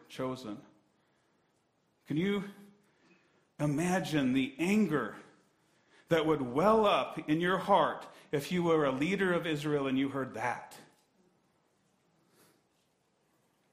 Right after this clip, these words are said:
Again, from Romans nine, God says to Moses, "I will have mercy on whom I will have mercy, and I will have compassion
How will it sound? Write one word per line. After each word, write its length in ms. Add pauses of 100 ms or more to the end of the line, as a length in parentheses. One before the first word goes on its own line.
(1080)
Again, 280
from 220
Romans 320
nine, 440 (1500)
God 220
says 260
to 100
Moses, 400
"I 140
will 160
have 200
mercy 520
on 180
whom 180
I 160
will 160
have 180
mercy, 480
and 120
I 80
will 100
have 180
compassion 800